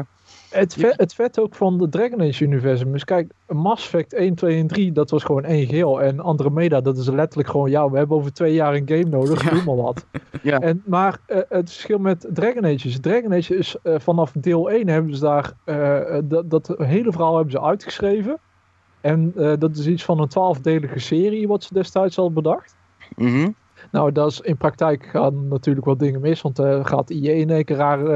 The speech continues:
Speaker 1: eh, eisen stellen en dan krijg je zoiets als, eh, Dragon Age twee, waar in één
Speaker 2: <laughs>
Speaker 1: keer, eh, de boel, eh, op stelte staat.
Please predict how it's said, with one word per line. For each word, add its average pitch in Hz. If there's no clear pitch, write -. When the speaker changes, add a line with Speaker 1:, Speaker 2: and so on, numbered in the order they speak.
Speaker 1:
eh, -
eisen 151
stellen 160
en 165
dan 147
krijg 139
je -
zoiets 143
als, 139
eh, 139
Dragon 135
Age 123
twee, 175
waar 143
in 151
één 156
Speaker 2:
<laughs> 214
Speaker 1:
keer, 151
eh, 151
de 143
boel, 151
eh, 165
op 165
stelte 147
staat. 151